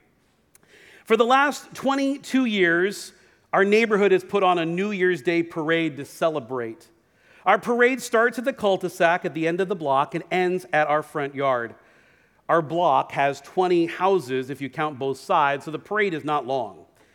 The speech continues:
Our first year, there were eight of us, and now there's probably four to five hundred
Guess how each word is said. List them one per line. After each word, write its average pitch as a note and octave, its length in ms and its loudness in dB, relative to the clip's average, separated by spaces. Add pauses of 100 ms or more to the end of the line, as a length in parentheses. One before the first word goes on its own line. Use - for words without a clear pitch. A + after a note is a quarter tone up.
(300)
Our G3 140 4
first D4 340 0
year, B3+ 180 2
there C4 140 0
were A#3 200 4
eight C4 200 2
of F3 160 2
us, G3+ 380 -2
and F#3 140 -2
now F#3+ 180 4
there's G3 180 -2
probably F3+ 340 2
four F3 260 -2
to E3+ 80 -2
five D#3+ 280 0
hundred D#3 520 -4